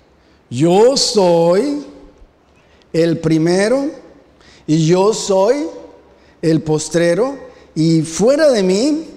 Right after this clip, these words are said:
no hay Dios. ¿Y quién proclamará lo venidero? Lo declarará y lo pondrá en orden delante de mí,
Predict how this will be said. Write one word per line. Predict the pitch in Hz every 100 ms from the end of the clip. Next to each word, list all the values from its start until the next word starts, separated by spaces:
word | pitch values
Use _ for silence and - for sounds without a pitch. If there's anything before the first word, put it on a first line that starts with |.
| - - _ _ _
no | 127 139 160 196 233 190
hay | 226 302 294 - - - _ _ _ _ _ _ -
Dios. | 139 156 110 107 - - - _ _ _ _
¿Y | 156 156
quién | - 220 269 320
proclamará | - 220 175 175 165 160 156 165 180
lo | 196
venidero? | 180 170 160 165 185 254 269 - - - - _
Lo | 143 160 175
declarará | 170 165 160 160 160 190 277 - - - - - -
y | 165
lo | 175 170
pondrá | 175 170 170 196
en | 190
orden | 190 190 196 180
delante | 175 170 160 165
de | 156
mí, | 156 220 302